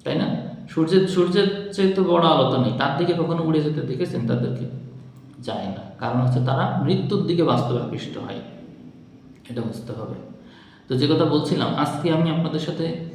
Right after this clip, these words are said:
শেয়ার করব, আ, আপনার ভিতরে যদি কোনো কিছুর অহংকার থেকে থাকে,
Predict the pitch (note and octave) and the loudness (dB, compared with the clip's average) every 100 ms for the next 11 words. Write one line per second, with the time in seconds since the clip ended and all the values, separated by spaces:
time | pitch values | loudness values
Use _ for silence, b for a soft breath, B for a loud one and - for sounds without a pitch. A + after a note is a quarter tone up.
0 | - B B B - D3 D3+ E3 D#3+ D#3 | -16 B B B -2 0 2 2 2 2
1 | - - - - - - - - B2 D3+ | 0 -2 -6 -10 -14 -18 -18 -6 -2 0
2 | D#3+ F#3+ G3 G3+ G3 - F#3+ G3 A3 A#3 | 4 4 6 4 2 -2 2 2 2 -2
3 | A#3 F3 D3 F3 F3 - - - - G#2+ | 0 2 4 4 4 2 -2 -4 -4 -6
4 | D3 | -6